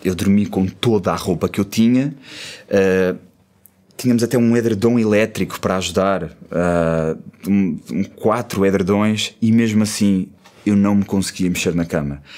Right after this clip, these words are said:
Era mesmo só, só queria que aquilo passasse, só queria que passasse ao dia seguinte. Ah, para,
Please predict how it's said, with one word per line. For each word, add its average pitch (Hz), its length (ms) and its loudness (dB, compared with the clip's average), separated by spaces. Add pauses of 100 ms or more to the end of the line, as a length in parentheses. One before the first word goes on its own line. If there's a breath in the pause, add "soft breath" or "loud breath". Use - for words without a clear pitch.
(180 loud breath)
Era 90 200 0
mesmo 92 300 0
só, - 320 -2
só - 200 -4
queria 98 300 -2
que - 200 -8
aquilo 90 160 -4
passasse, - 480 -6 (200 soft breath)
só 95 100 -6
queria 87 180 -4
que 85 60 -8
passasse 95 280 -2
ao 85 60 -4
dia 87 120 0
seguinte. 85 420 -4 (800 loud breath)
Ah, 92 840 0 (100)
para, 104 140 -2